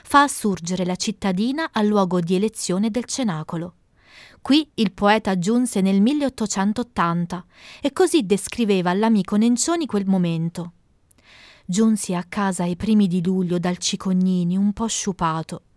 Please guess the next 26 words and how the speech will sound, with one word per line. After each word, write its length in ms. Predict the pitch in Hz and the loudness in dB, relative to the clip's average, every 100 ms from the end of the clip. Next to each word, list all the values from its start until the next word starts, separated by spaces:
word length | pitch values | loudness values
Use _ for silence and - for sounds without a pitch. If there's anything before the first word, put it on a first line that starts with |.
| _ - - - | _ -20 -20 -6
Trovai 460 | 269 254 208 185 | 0 4 4 4
nel 180 | 180 196 | 4 4
Michetti 540 | 214 220 254 247 - 202 | 2 2 0 -2 -4 -2
un 140 | 196 | 0
amico 320 | 196 214 - | 2 0 0
amoroso 560 | 202 196 220 226 - 190 | 2 4 4 2 0 -4
che 180 | - 185 | -2 2
mi 160 | 190 | 2
rialzò, 560 | 190 180 180 - 214 196 - _ _ | 2 -2 -4 -4 -2 -2 -6 _ _
mi 120 | 196 | 4
distrasse, 800 | 190 180 - 202 190 - - 180 - - - - | 4 2 -2 0 0 -2 -10 -10 -12 -20 -20 0
mi 100 | 262 | 0
comunicò 580 | 262 262 262 269 - 190 | 4 2 4 2 2 2
un 160 | 180 185 | 2 2
po' 180 | 240 | 2
della 280 | 214 190 185 | 0 0 -4
sua 180 | 180 190 | -4 -6
fede 420 | 180 220 247 233 | -2 0 0 0
e 40 | 233 | -2
del 180 | 190 | -4
suo 200 | - - | -6 -8
fuoco 360 | 190 175 165 208 | -6 -4 -4 -6
sacro. 520 | - 156 156 - 170 - _ _ _ - - - | -6 -6 -6 -8 -12 -14 _ _ _ -20 -20 -4
D'Annunzio 580 | 180 185 202 220 202 208 | 2 4 6 4 2 0
e 60 | |
Michetti 600 | 202 196 220 208 - 175 | 2 2 0 0 -4 -8